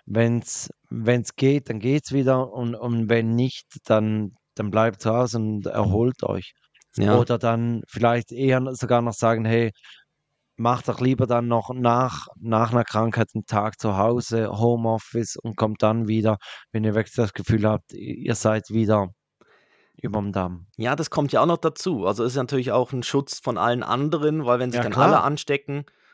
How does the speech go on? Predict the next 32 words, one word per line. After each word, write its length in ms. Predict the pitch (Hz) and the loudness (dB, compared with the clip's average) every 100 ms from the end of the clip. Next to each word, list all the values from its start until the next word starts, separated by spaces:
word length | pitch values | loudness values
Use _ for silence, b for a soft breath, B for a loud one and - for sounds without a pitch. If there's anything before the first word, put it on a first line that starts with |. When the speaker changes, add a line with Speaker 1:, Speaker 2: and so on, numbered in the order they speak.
| b | b
Speaker 2:
und 160 | 110 107 | -8 2
häufig 300 | 139 165 156 | 4 4 0
ist 100 | 143 | -2
es 100 | 131 | -2
ja 80 | 131 | 0
dann 180 | 131 | 2
auch 100 | 123 | 2
so, 240 | - 127 139 | 2 2 2
dass 180 | 123 - | 0 -2
wenn's 180 | 123 | -2
schon 180 | - 120 | 0 0
durch 320 | 127 147 160 | 4 4 4
ist, 260 | - 135 - | 0 -4 -4
du 60 | - | -4
vielleicht 260 | 131 120 | -2 0
allenfalls 400 | 101 120 127 113 | 0 0 -2 -4
doch 200 | 117 120 | -4 -2
trotzdem 360 | 135 143 - 151 | 0 0 0 0
noch 140 | 135 | 0
irgendwie 240 | 120 131 139 | -2 -4 -2
so 100 | 131 | -2
'n 60 | |
bisschen 200 | 127 139 | -2 -4
irgendwie 220 | 117 127 80 | -2 -2 0
ansteckend 540 | 123 - 131 - 123 | 0 -2 -4 -4 -4
bist 220 | 127 - | -4 -2
oder 160 | 123 123 | -2 -2
so. 220 | 110 95 | -2 -2
Ja, 100 | 110 | -2
das 140 | 113 107 | -6 -8
stimmt. 380 | 117 110 95 117 | -8 -8 -8 -12
Speaker 1:
Mhm. 420 | 107 98 104 | -10 -8 -10